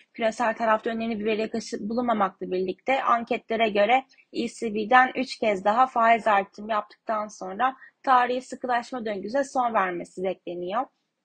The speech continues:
E C B'nin agresifliği beklentisi Euro'ya değer kazandırmaya devam ediyor diyebiliriz. Ee, bugün bis yüz endeksinde beş bin yüz ve beş bin iki yüz seviyelerini direnç olarak takip edeceğiz.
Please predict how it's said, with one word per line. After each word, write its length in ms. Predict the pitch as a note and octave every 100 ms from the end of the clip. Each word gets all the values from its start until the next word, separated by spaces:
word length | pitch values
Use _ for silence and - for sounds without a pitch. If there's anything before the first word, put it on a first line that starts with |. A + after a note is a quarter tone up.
| _ _ _ - -
E 120 | A3
C 240 | - A3
B'nin 160 | A#3 A3+
agresifliği 760 | A3 G#3 A3 A#3 G#3 A3 A#3 A3+
beklentisi 760 | G#3+ - G3+ G3+ G3+ G3 -
Euro'ya 440 | C#4+ A3 A3 A3 G#3+
değer 280 | G#3 G#3
kazandırmaya 720 | G#3 G3 G3 F#3+ F#3+ G3+ A#3+ A3+
devam 380 | G#3+ G#3+ G3+
ediyor 340 | F3+ F#3+ C4 A3+
diyebiliriz. 760 | A3+ G#3+ G#3+ G3+ F#3+ C4+ - _ _ _ _ _ _ -
Ee, 200 | G#3+ G#3+
bugün 340 | A3 A#3 C4+ B3+
bis 180 | B3+
yüz 120 | C4+ C4
endeksinde 1000 | B3+ B3 B3 A#3+ - B3+ B3 C#4 C4+
beş 320 | B3 A#3+ - B3
bin 200 | B3 B3
yüz 220 | C#4 B3
ve 120 | A3+
beş 260 | G#3+ - A3+
bin 60 |
iki 220 | A3 -
yüz 120 | B3 A#3
seviyelerini 540 | A3+ G#3 G#3 A3+ B3
direnç 400 | A3 A3+ A#3 A#3
olarak 360 | A3 F#3+ F3+ -
takip 360 | F#3 F#3+ -
edeceğiz. 520 | F#3 - - A#3 C4